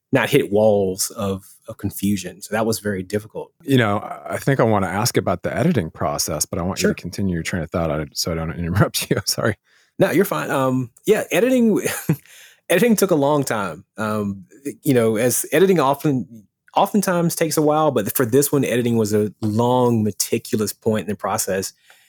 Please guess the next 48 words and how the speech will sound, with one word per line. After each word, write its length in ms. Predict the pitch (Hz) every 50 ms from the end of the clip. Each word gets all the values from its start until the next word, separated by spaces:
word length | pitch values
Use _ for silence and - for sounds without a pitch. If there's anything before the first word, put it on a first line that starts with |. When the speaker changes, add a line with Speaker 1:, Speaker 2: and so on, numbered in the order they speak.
| _ _ _ _ _ _ -
Speaker 1:
because, 240 | - - 135 117 120
again, 280 | 110 123 131 131 120
there 100 | 120 120
were 80 | 113 110
so 160 | - - 139
many 160 | 143 147 135 -
callbacks 800 | - - 120 120 120 98 101 98 98 98 - - - - - - _ _ _ _
and 80 | 107 -
so 140 | - 120
many 180 | 123 127 123 117
things 400 | - - 117 117 113 113 107 -
that 300 | - 101 101 101 90 71
if, 180 | - 113 101 - _ _
you 80 | - 123
know, 60 | 113 110
if 80 | -
I, 120 | 131 131 120
if 100 | 135 135
I 60 | 131
leave 260 | 139 156 175 190 156
this 160 | 170 165 -
scene 340 | - - 151 147 147 147 135
as 160 | 131 131 123
it 80 | 120 120
is, 480 | 120 117 113 107 107 101 98 - - - _ _ _ _ _ _ _ _ -
it's 120 | 123 -
gonna 200 | - 123 117 110
definitively 720 | 107 110 - - 143 139 143 143 135 127 127 135 127 - 113
answer 300 | 120 123 120 - 127 117
this 260 | 101 104 117 113 -
question. 640 | - - 113 104 - - - 104 101 101 98 95 - _ _ _ _ _ _ _ _ 107
Do 180 | - 123 123 113
I 80 | 117
want 420 | 117 104 104 113 117 113 - - 110
that 260 | 113 113 - - -
to 100 | - 107
be 240 | 95 107 104 104 98
the 80 | 101
thing 300 | - - 104 104 104 101
that 140 | 98 92 92
gets 160 | 98 95 - -
answered? 360 | 104 104 101 - 107 - -
Do 80 | 110
I 60 | 101 101
want 300 | 98 98 110 113 110 -
to 60 | 110
have 260 | - 120 113 104 95
that 260 | 101 104 98 85 -